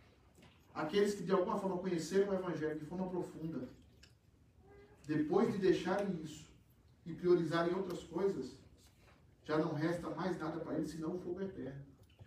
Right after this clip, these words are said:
Porque para isso seria necessário que Cristo morresse de novo. Fosse crucificado de novo. Porque eles já conhecem a Bíblia.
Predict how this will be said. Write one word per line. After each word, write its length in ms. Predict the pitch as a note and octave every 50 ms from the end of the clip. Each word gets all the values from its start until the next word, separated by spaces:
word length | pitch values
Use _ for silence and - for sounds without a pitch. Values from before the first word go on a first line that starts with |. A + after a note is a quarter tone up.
| - - - - - - - - -
Porque 220 | - - - F4
para 360 | E4 - - F4 F4 D#4 C#4+
isso 240 | - F#3 G3 - -
seria 380 | - - F3+ E3 - F3+ E3 D#3+
necessário 540 | D#3 D3 - - - - - E3 F#3 F3+ F3
que 100 | - -
Cristo 280 | - F#3 F#3+ - F#3+
morresse 460 | F3+ F#3 F3+ F3+ - F3 G3+ A#3+ B3
de 120 | - F#3+ G3
novo. 320 | G3 E3+ E3 D#3+ D#3+ - - - - - - - - - - - - - - - - - - - - - - - - -
Fosse 280 | - G3 G3 G3 - -
crucificado 800 | - F#3+ F#3 - - - - F3 - - - E3+ - - G3 F#3+
de 80 | F#3+
novo. 340 | F#3 D#3+ D3 D3 D3 D3 D3 - - - - - - - - - _ _ _ _ _ - - - _ - _ _ - - _ _ _ - - - - - - _ _ - - - - _ - - - - - - _ _ _ _ - - -
Porque 180 | - D3 F3
eles 120 | E3 D#3 D3+
já 140 | E3+ F3 -
conhecem 480 | D#3 D#3 D3 D3+ E3+ G3 - - F#3+
a 60 | F#3+
Bíblia. 380 | F3+ E3+ E3 E3 E3 D#3+ E3+